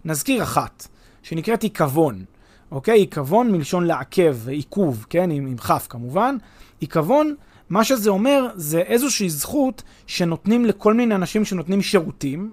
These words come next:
לצורך העניין, לעכב איזשהו נכס שנמצא אצלם בתהליך, עד שישלמו להם.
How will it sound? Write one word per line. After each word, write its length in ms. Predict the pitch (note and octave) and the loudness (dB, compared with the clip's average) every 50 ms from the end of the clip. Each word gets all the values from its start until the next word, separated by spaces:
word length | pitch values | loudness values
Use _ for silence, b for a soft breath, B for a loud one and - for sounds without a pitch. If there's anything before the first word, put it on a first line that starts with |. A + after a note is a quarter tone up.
| - _ | -12 _
לצורך 400 | D#3 D3+ - - F3 D#3+ - - | -14 -10 -6 -4 -4 -4 -4 -4
העניין, 300 | E3+ F3 F#3+ G#3+ C4+ D4+ F4+ - b b b b b b b b b b | -4 -4 -2 -2 -4 -4 -6 -10 b b b b b b b b b b
לעכב 560 | - D#3+ E3+ D#3+ D#3 - - - B3+ C#4 C#4+ C4 G#3 - | 2 2 2 2 2 -2 2 4 6 6 6 4 2 0
איזשהו 500 | - - A3+ B3 A3+ - - G#3 F3+ D#3+ | 0 2 2 2 0 0 0 0 2 2
נכס 680 | D3+ E3 G3 B3+ B3+ A3+ G#3 F#3+ D#3+ - - - - - | 2 4 4 2 2 2 0 0 0 -2 -4 -8 -10 -12
שנמצא 680 | - - - - D#3 D3+ D3+ D3+ C#3+ - - G#3+ A3+ B3+ | -16 -16 -10 -8 -6 -4 -4 -4 -4 2 4 4 4 4
אצלם 320 | A#3 - G#3 F3+ E3 D#3 | 2 0 -2 -2 0 0
בתהליך, 760 | D3 C#3+ - D3+ C3+ C3+ D3+ A3+ D#4 F4 E4 D#4+ C4 - - b b b b b b - | -2 -4 -4 -4 -4 -2 0 0 0 0 0 -2 -4 -6 -10 b b b b b b 0
עד 180 | F#3 G#3+ G3+ | 0 0 2
שישלמו 600 | - - B3 A3 - - F#3+ E3 D#3+ E3 F3+ F#3 | 2 0 0 0 2 2 2 2 2 2 4 4
להם. 280 | E3+ D3 B2+ G#2+ G2 | 4 2 0 -4 -10